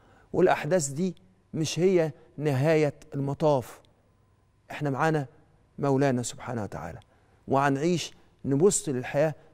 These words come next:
بوسع مولانا، ومش هنخاف أبدًا.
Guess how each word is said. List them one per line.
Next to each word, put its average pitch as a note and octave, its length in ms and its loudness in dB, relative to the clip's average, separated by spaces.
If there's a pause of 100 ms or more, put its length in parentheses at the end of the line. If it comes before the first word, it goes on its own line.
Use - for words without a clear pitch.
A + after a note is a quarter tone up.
(120)
بوسع D3 460 2
مولانا، G#2+ 460 -4 (840)
ومش F#3 460 0 (340)
هنخاف C3 440 -2
أبدًا. G2+ 360 -10